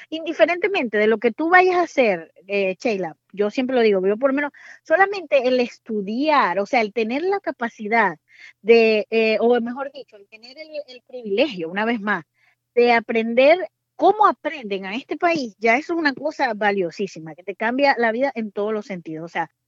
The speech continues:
porque, eh, indiferentemente de que tu resultado sea quinientos, cuatrocientos, de que, como dije, que vayas a hacer posgrado, que no vayas a hacer posgrado, solamente tener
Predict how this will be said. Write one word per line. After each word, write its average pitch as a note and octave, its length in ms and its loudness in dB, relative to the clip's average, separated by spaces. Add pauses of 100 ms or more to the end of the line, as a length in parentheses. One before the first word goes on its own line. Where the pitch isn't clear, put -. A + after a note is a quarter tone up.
(140)
porque, A#3 420 0 (720)
eh, B3 520 4
indiferentemente C4+ 800 -4
de D4+ 120 2
que C4 140 -4
tu A#3+ 220 -8
resultado A#3 480 -4
sea B3+ 160 -2
quinientos, A3 460 -12
cuatrocientos, G3+ 640 -10
de G3+ 80 -10
que, F#3+ 140 -18
como F3+ 180 -12
dije, G#3 220 -2
que F#3+ 100 -2
vayas F#3+ 260 -2
a G3+ 40 -10
hacer G3 300 -8
posgrado, G#3 440 -2
que G#3 80 -10
no F#3 80 -8
vayas G3 160 -4
a G#3+ 40 -2
hacer G#3+ 180 -8
posgrado, A3 280 -4
solamente D#4+ 540 -4 (580)
tener C4 280 -2